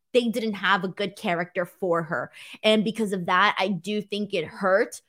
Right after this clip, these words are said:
her, uh, her spot on the roster. I think that the character just wasn't there. The creative wasn't there for her.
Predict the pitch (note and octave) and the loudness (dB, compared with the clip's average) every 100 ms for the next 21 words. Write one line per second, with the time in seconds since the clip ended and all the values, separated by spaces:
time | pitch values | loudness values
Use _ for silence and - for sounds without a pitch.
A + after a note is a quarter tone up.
0 | _ _ A3+ A3+ G#3+ G#3 - F#3 F#3 G3 | _ _ 2 6 8 8 4 4 4 4
1 | G3+ C#4+ - - C#4+ D#4+ - A#3 A#3 A#3 | 2 -4 0 6 8 6 6 2 2 4
2 | B3+ C#4+ D4 - F3 C#3 G3 A#3 A#3+ A#3 | 4 4 2 -4 -4 -4 -4 -4 -2 -2
3 | A3 A3+ A3 A3+ A3+ B3 A3+ - F#3+ G3 | -4 -2 0 0 0 -2 -2 -2 -2 -2
4 | G3+ G#3 G3 F#3+ G3 G#3 F#3+ F#3+ E3+ F3+ | -2 -2 0 -2 -2 -4 -2 0 0 -2
5 | F3+ F3 F3 F3 E3+ F3 F3+ | -2 -2 -2 -2 -4 -2 -4